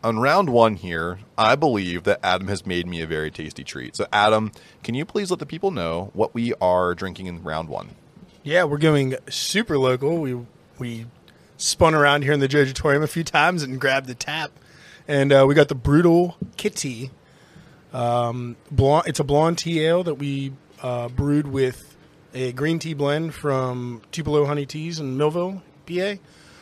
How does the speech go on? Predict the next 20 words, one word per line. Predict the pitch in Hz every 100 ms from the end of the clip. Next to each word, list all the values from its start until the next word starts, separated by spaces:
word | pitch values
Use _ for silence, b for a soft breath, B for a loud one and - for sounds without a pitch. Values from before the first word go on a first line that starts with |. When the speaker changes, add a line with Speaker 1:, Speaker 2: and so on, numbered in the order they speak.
| B -
Speaker 2:
uh, | 127 127
that | 127 123
has | 139 131 127
cherry | - 156 165 175
and | 147
basil | 165 185 160 101
in | -
it. | 82 -
So | 127
it's | 120
a | 113
cherry | - 143 151
basil | 156 151 139
green | 143 160 156
tea | - 180 175 180 _ b b b
blonde | 143 175 208 135
ale | 107
coming | - 123 127
in | 131
at | 127